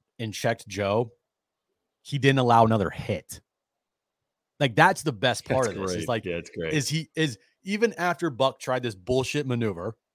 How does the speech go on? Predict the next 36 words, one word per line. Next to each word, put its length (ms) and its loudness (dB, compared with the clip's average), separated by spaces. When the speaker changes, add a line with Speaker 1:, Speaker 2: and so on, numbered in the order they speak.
Speaker 1:
to 200 -4
accuse 380 -2
Joe 220 4
of 100 2
cheating, 460 -2
after 300 2
all 300 8
of 60 8
that, 260 2
trying 180 2
to 80 -2
throw 260 0
off 100 4
his 140 -2
rhythm, 260 4
whatever 220 2
the 60 -2
case 200 -4
may 120 -6
be, 220 -10
Joe 280 4
still 240 2
went 120 2
out 160 0
there, 220 0
didn't 240 2
give 100 2
up 120 -2
another 260 -2
hit, 280 -6
shoved, 560 0
looked 160 -4
over 180 4
the 100 2
Mets 180 0
dugout 460 -2